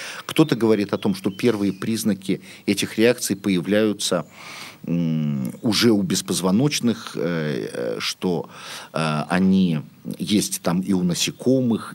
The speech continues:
и у моллюсков, да? Но, э, все ж таки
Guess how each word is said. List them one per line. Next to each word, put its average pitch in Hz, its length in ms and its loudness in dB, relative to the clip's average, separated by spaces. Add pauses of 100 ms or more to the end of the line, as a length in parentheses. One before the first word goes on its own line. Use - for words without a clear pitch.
и 87 340 2
у 90 120 0
моллюсков, 87 760 -2
да? 123 180 0 (580)
Но, 113 400 2 (400)
э, 80 340 0
все - 180 0
ж 110 60 -4
таки 95 440 -2